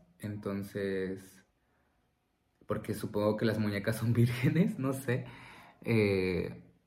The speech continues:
entonces, como que este güey relaciona, relaciona más a, a la niña,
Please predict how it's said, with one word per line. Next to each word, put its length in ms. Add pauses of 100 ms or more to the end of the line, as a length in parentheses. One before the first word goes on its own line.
(160)
entonces, 460
como 240
que 80
este 220
güey 220
relaciona, 1160 (1000)
relaciona 680
más 300
a, 220
a 240
la 120
niña, 1080